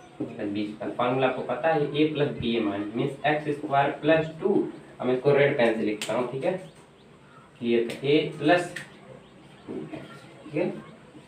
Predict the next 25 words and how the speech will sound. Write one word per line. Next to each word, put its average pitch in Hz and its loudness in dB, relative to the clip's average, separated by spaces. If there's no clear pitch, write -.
एक 123 0
ब्रैकेट 135 0
में 156 8
ए 151 6
स्क्वायर 156 4
प्लस 139 -2
टू 160 -2
माइनस 104 -2
टू 107 -6
एक्स। - -6
अब 143 8
आप 151 8
कहोगे, 143 4
"भाई, 135 4
मैं 139 2
तो 131 0
यहाँ 127 0
पहुँच 117 -2
गया।" 117 -2
अगर 135 4
मेरा 139 4
आंसर 139 -2
गलत 127 2
है, 123 -2
देखिए, 139 2